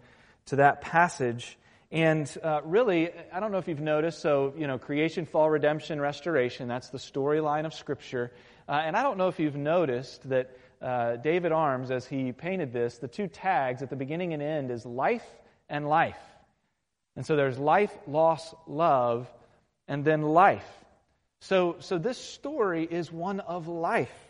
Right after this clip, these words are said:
right? That begins with life and that ends with life. But in the middle, we have an intense sense of loss, as that second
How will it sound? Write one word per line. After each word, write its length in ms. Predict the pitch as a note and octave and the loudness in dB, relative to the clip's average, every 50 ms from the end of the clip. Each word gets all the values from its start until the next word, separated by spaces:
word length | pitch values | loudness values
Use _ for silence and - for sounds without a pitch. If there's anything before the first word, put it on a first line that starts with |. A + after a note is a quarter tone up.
| _ _ - | _ _ -4
right? 300 | B2 C3 D#3+ G#3 A3 - - - - _ _ _ _ _ _ _ _ _ | 0 0 0 0 -2 -6 -12 -20 -20 _ _ _ _ _ _ _ _ _
That 160 | - C#3+ C#3 | -8 -6 -4
begins 400 | D#3 C#3 B2+ B2+ C#3+ E3 G#3 F#3+ | -4 -6 -4 -2 -2 -2 0 -2
with 180 | G3+ G3+ G3+ - | -2 -4 -4 -2
life 380 | G3 F#3+ G3 G3 G3+ G3 - - | 2 2 2 2 2 -2 -6 -8
and 120 | D3 C#3 | -8 -6
that 100 | C3 B2+ - - | -6 -8 -6 -6
ends 240 | D#3 F3 G3 F#3+ F3+ | -6 -6 -6 -4 -6
with 160 | F#3 F3 - | -6 -4 -2
life. 220 | F3+ F3+ F3+ E3 - | -2 -2 -2 -2 -4
But 100 | F3 E3 | -4 -4
in 120 | E3+ E3 | -2 -2
the 80 | E3 D#3+ | -4 -2
middle, 520 | F3+ A#3+ C#4+ A#3 D#3 C#3+ D3 E3 E3+ - - - - - _ _ - | 0 0 0 2 2 2 2 0 -2 -6 -14 -20 -20 -20 _ _ -4
we 160 | E3 F#3 F3 | -4 -2 -2
have 460 | D3+ F#3+ F#3+ F#3 F3+ F3+ F3 D#3 D#3+ - - - _ _ _ _ _ _ | -2 0 0 0 0 0 -2 -6 -12 -18 -20 -20 _ _ _ _ _ _
an 100 | - C3 | -12 -10
intense 560 | C3 C3 C3+ C3 - - - G3 A3 G3+ - - | -10 -10 -10 -12 -14 -10 -8 -6 -6 -8 -8 -14
sense 440 | - - D#3+ C3+ C3+ C3 - - | -12 -8 -8 -8 -8 -8 -12 -16
of 180 | - C#3+ C3 C#3+ | -14 -12 -12 -10
loss, 400 | D#3 F3+ G3+ F#3 C3+ G#2+ - - | -8 -6 -6 -6 -6 -8 -10 -12
as 140 | C3 A#2+ B2 | -12 -6 0
that 200 | C3 B2+ B2+ - | 0 0 0 0
second 420 | - - B2 A#2+ - C3 B2+ C3 | -2 -4 -4 -2 -2 -4 -6 -6